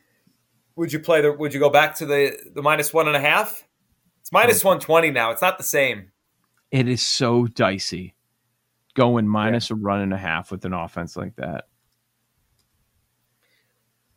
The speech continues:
Speaker 2: And, but we get one of the good pitchers, and yeah, you're right. You, we have to lay something here.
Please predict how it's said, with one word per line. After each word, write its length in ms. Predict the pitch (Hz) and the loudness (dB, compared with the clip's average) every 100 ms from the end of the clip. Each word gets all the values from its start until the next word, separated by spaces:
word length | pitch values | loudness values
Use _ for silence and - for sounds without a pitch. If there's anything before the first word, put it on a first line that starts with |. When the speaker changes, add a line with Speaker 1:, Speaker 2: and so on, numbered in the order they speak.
| _ | _
Speaker 2:
And, 120 | 135 120 | 0 6
but 140 | 175 | 6
we 120 | 175 | 6
get 260 | 135 180 202 | 6 6 6
one 140 | 196 | 4
of 80 | 180 | 4
the 60 | 156 | 2
good 340 | 120 160 151 | 4 4 2
pitchers, 840 | - 131 - 117 113 107 - - - - | 0 -2 0 0 0 -2 -10 -20 -20 -4
and 160 | 117 110 | 0 0
yeah, 240 | 82 87 - | -2 -8 -14
you're 160 | - 107 | -6 -2
right. 260 | 95 85 - | -2 -4 -6
You, 140 | 104 | -6
we 160 | 80 113 | -2 0
have 160 | 110 - | 0 -2
to 80 | |
lay 140 | 95 95 | -6 -6
something 400 | - 85 - 87 | -6 -10 -8 -8
here. 260 | 95 85 | -6 -8